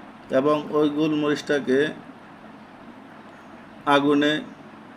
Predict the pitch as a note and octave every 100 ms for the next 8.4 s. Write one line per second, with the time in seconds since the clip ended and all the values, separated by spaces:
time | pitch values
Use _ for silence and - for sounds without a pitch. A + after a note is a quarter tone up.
0 | - - - - - C3+ C3+ - D3+ -
1 | C#3+ C3+ B2 C3 C#3+ - - - - -
2 | - C#3 C3 C#3+ C#3+ C#3+ C#3 B2 C3 C3+
3 | - B2+ C#3+ C#3 A#2 A#2+ C3+ C3+ C3 C3
4 | D3 C#3 - C#3+ C#3+ - - - - -
5 | - - - - - - - - - -
6 | D#3+ C3+ D3 C#3 D3 C#3 - B2+ C3 C3+
7 | C#3+ - - - - - - - - -
8 | - - C3+